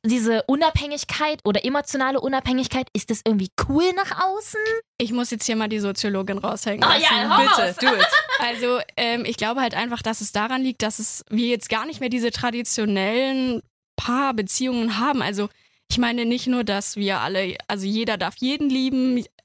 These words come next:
Speaker 2: Also,
Speaker 1: Ja.
Speaker 2: heiraten ist ja jetzt auch nicht mehr das Ding. Das strebst du ja jetzt nicht mehr an.
Speaker 1: Ja.
Speaker 2: Oder unsere Gese-, unsere Generation will das ja auch gar nicht mehr.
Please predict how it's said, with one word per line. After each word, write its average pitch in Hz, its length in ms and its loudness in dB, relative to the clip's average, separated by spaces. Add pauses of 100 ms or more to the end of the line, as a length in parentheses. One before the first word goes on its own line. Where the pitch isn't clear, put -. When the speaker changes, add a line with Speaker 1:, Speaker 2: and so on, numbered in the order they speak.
(100)
Speaker 2:
Also, 208 220 2
Speaker 1:
Ja. - 580 -10 (280)
Speaker 2:
heiraten 269 380 -2
ist 214 160 -2
ja 226 60 0
jetzt 226 220 0
auch 220 100 -4
nicht 254 180 0
mehr 233 120 2
das 196 240 -2
Ding. 285 220 0
Das 214 240 -2
strebst - 580 -2
du 277 40 4
ja 254 140 2
jetzt 233 240 -2
nicht 277 180 0
mehr 240 140 0
an. 262 120 2
Speaker 1:
Ja. 202 120 4
Speaker 2:
Oder 202 160 -2
unsere 226 280 -2
Gese-, 214 260 -2
unsere 208 500 -2
Generation 214 680 -2
will 254 120 0
das 427 200 -2
ja 156 120 -2
auch - 140 -8
gar - 160 -4
nicht - 200 -4
mehr. 202 180 0